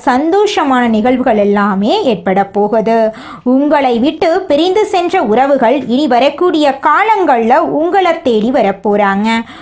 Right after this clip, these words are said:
உங்களுடைய ஆசைகளும் கனவுகளும் நிறைவேற போகுது. குடும்பத்துல சந்தோஷம் நிலைச்சிருக்க போகுது. குடும்பத்துல இது நாள் வரைக்கும் இருந்த அனைத்து பிரச்சனைகளுக்கும் தீர்வு கிடைக்க போகுதுங்க.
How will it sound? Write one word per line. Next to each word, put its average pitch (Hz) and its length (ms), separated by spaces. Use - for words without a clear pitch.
உங்களுடைய 254 720
ஆசைகளும் 247 920
கனவுகளும் 254 720
நிறைவேற 208 560
போகுது. 196 640
குடும்பத்துல 370 640
சந்தோஷம் 269 840
நிலைச்சிருக்க 226 640
போகுது. 220 600
குடும்பத்துல 262 800
இது 220 160
நாள் 302 280
வரைக்கும் 262 500
இருந்த 214 340
அனைத்து 294 680
பிரச்சனைகளுக்கும் 269 1040
தீர்வு 214 340
கிடைக்க 214 360
போகுதுங்க. 208 640